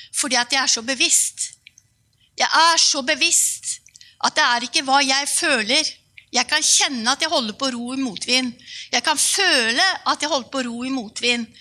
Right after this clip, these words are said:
Jeg kan kjenne som Peter at jeg holder på å synke. Men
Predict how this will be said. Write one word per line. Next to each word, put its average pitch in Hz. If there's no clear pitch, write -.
Jeg 262
kan 320
kjenne 247
som 349
Peter 247
at 294
jeg 277
holder 233
på 269
å 269
synke. 330
Men 294